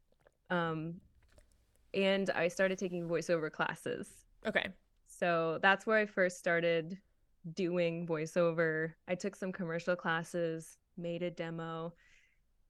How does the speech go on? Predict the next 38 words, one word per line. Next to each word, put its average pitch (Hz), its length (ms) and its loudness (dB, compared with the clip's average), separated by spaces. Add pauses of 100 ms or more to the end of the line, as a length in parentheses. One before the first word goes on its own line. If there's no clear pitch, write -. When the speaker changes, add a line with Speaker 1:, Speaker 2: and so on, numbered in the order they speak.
Speaker 1:
and, 165 500 0
um, 175 400 2 (200)
<clears throat> 277 220 10
I 208 80 2
forgot 226 280 2
to 269 100 2
mention 202 440 0
that 165 260 -2
when 190 240 0
I 190 80 2
was 208 140 2
at - 120 0
home 170 320 -2
at 180 80 2
my 160 140 -4
parents' 190 460 -2
house, 165 520 -6 (400)
I 190 80 6
started, 240 340 8
like, 202 160 6
looking 196 360 4
online 175 380 0
for 196 100 0
just 180 220 -4
any 175 520 0 (460)
opportunity 175 720 0
for 175 220 -4
voiceover 165 520 -2
that 160 140 -4
existed. 160 680 -6 (800)
And 202 140 4
I 196 100 6
found 190 300 2
this 165 120 -2
contest 170 640 -6
online 160 580 -4 (480)
on 165 100 -6
YouTube. 202 680 0